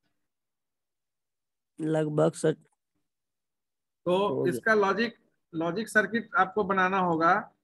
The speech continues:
Speaker 2: तो वही equation use करना होगा। Logic circuit for two by one multiplexer is as follows।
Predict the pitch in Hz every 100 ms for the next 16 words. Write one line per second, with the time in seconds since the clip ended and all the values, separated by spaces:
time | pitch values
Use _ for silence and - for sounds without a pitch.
0 | _ 170 180 185 220 208 208 202 208 202
1 | 202 - 170 160 147 156 160 170 202 -
2 | 180 165 202 202 - 170 165 165 196 -
3 | _ _ _ _ _ _ _ - 196 202
4 | 196 190 180 170 185 185 165 160 170 165
5 | 156 - 185 214 - _ _ _ _ _
6 | _ _ _ _ _ _ _ _ _ -
7 | 170 190 196 156 156 170 - 170 165 185